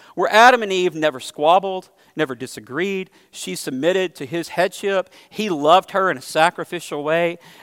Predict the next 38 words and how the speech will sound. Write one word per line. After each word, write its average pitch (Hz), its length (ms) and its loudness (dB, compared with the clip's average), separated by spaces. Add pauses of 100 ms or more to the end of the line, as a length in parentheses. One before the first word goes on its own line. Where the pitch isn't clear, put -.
and 165 120 0
it 170 60 -4
was 185 160 -6
just - 220 -10
everyday 208 500 2
oohs 196 300 -6
and 175 80 -6
ahs, 151 360 2
and 143 80 -10
they 139 120 -8
were 127 80 -14
so, 185 480 -6 (160)
so 139 520 -4 (240)
in 143 200 -4
love. 131 260 0
But 139 100 -8
when 139 120 -8
sin - 360 -2
entered 214 140 -6
the 170 100 -6
world, 139 500 -2 (360)
there 170 160 -6
were 165 80 -8
these 143 240 -12
curses 214 640 -6 (260)
that, - 180 -12
that 156 140 2
were 160 80 -4
pronounced. 160 580 0
And 160 80 -2
I 196 100 4
want 262 120 -6
us 226 100 -10
to 196 100 -16
see 196 180 -12
specifically 165 680 -10
the 127 100 -12
curse 185 480 -6